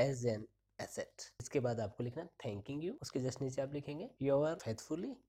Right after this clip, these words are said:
उसके बाद आप अपना नाम लिख देंगे। मैंने लिखा है, "गोविंद सिंह डोडासरा." अब हम लिखते हैं, "Resume." वो था, वो covering letter था, अब हम लिख रहे हैं, "Resume" इसका।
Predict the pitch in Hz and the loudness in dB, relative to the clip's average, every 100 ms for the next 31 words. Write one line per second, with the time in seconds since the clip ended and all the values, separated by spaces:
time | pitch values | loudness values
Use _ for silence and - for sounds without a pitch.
0 | _ 123 - 160 143 123 120 120 135 - | _ -10 -2 2 2 2 -2 -4 -8 -10
1 | - - 180 160 143 117 107 110 113 120 | -14 -12 -4 -2 0 -2 -2 -2 -2 -2
2 | 139 139 135 151 - 120 117 123 139 147 | -2 -4 -4 -8 -8 -4 2 2 2 0
3 | 233 294 240 95 85 - 82 - - - | -4 -4 -2 0 -2 -4 -10 -12 -12 -2
4 | 156 170 185 175 - 175 220 240 147 117 | -2 0 -2 -2 -2 -6 -4 -2 -2 0
5 | 113 120 92 - _ _ _ _ _ _ | 0 -2 -4 -12 _ _ _ _ _ _
6 | _ _ _ _ _ 196 196 196 202 - | _ _ _ _ _ 4 4 4 0 -4
7 | 135 131 - 127 147 165 175 185 180 226 | -6 -2 2 2 2 0 0 -4 -2 -4
8 | 302 _ _ - 156 143 175 180 160 202 | -4 _ _ -2 -2 0 -4 -4 -6 -10
9 | 311 _ - 135 117 123 113 95 - - | -10 _ -6 -2 0 0 -2 -4 -10 -16